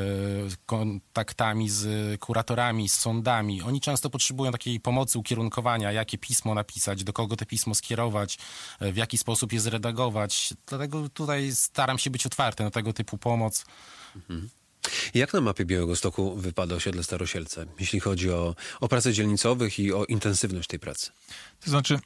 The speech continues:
Speaker 3: <clears throat> e, tak jak kolega tutaj słusznie zauważył, jest to dosyć duże osiedle, tak? Podzielone na, w zasadzie na część taką zabudowania jednorodzi-, szeregu-, szeregowe, jednorodzinne, tak? I, i na, e, bloki również komunalne, tak?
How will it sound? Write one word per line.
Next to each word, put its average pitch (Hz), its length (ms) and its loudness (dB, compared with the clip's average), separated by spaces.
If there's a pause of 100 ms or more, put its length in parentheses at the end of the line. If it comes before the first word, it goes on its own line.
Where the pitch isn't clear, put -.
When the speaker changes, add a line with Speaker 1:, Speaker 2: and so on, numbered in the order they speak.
(200)
Speaker 3:
<clears throat> - 480 6
e, 101 380 6
tak - 120 4
jak 113 100 2
kolega 113 300 4
tutaj 117 200 2
słusznie 117 280 0
zauważył, 113 480 4
jest 110 180 2
to 120 80 0
dosyć 123 240 0
duże 120 280 2
osiedle, 87 420 4
tak? 104 180 0
Podzielone 101 520 2
na, 101 320 4
w 95 40 -6
zasadzie 98 380 2
na 95 480 4
część - 360 4
taką 98 720 2
zabudowania 101 640 4
jednorodzi-, 101 560 2
szeregu-, 107 500 2
szeregowe, 107 560 4
jednorodzinne, 104 680 6
tak? 104 280 0
I, 98 380 2
i 95 60 2
na, 95 240 2 (720)
e, 101 240 6
bloki 104 400 4
również 101 360 4
komunalne, 90 580 4
tak? 101 200 0